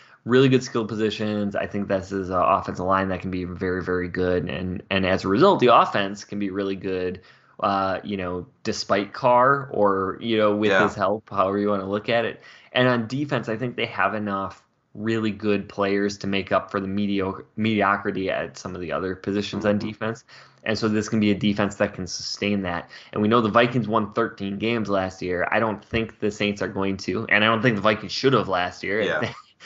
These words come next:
Speaker 1: I mean, so
Speaker 2: Yeah.
Speaker 1: many things
Speaker 2: <laughs>
Speaker 1: fell their way that was
Speaker 2: Yeah.
Speaker 1: just, it, it became laughable by the end of the season. But I do think this Saints team, just as you said,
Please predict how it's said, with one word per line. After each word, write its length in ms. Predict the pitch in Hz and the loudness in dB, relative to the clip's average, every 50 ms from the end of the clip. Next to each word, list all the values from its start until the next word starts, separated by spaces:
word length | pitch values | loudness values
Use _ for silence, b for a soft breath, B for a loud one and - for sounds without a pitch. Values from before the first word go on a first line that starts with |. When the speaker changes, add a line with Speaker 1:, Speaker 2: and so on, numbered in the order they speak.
| B | B
Speaker 1:
I 60 | 151 135 | -12 -6
mean, 120 | 127 120 110 | -4 -4 -4
so 240 | 113 98 98 92 - | -2 0 0 2 2
Speaker 2:
Yeah. 60 | - - | 2 0
Speaker 1:
many 320 | 131 131 135 165 143 - | 0 0 -2 -2 -4 -2
things 260 | - 139 135 131 123 139 | 0 0 0 2 2 2
Speaker 2:
<laughs> 0 | |
Speaker 1:
fell 260 | 127 123 117 117 110 | 2 4 4 4 2
their 180 | 107 98 95 98 | 0 -2 -2 2
way 280 | 104 113 113 110 104 | 2 4 4 4 4
that 180 | 101 98 92 82 | 4 2 0 0
was 100 | 92 101 | -2 -2
Speaker 2:
Yeah. 100 | 95 80 | -2 -4
Speaker 1:
just, 300 | 101 101 98 101 - - B B B B B B B | -4 -6 -8 -8 -10 -18 B B B B B B B
it, 240 | 110 110 104 - 80 | -2 -2 -2 -2 -2
it 160 | 90 - 104 | -4 -4 -4
became 340 | 117 104 - 120 110 101 95 | -6 -8 -6 -6 -6 -4 -4
laughable 540 | 95 95 104 131 151 131 101 98 101 101 101 | -2 0 0 0 0 -2 -4 -6 -4 -2 -2
by 120 | 104 101 | -2 -2
the 140 | 98 101 98 | -2 -2 -4
end 120 | 98 101 | -6 -8
of 80 | 95 - | -8 -10
the 40 | - | -10
season. 360 | - 151 160 143 127 110 - B B B B B B | -10 -8 -6 -6 -6 -8 -8 B B B B B B
But 80 | 120 | 4
I 80 | 131 131 | 4 4
do 220 | 127 127 151 185 | 4 2 -2 -4
think 220 | - 135 113 107 - | -4 -6 -6 -4 -4
this 180 | 104 98 - | -6 -6 -6
Saints 340 | - 104 104 101 101 - - | -6 -6 -6 -6 -8 -10 -10
team, 380 | - - 101 98 98 95 87 - | -8 -6 -6 -6 -6 -8 -12 -12
just 280 | 107 107 113 120 127 - | -10 -6 -6 -6 -4 -4
as 160 | 120 107 98 | -6 -4 -4
you 80 | 101 95 | -4 -4
said, 460 | - - 107 104 95 90 98 92 | -2 0 2 2 2 0 -2 -6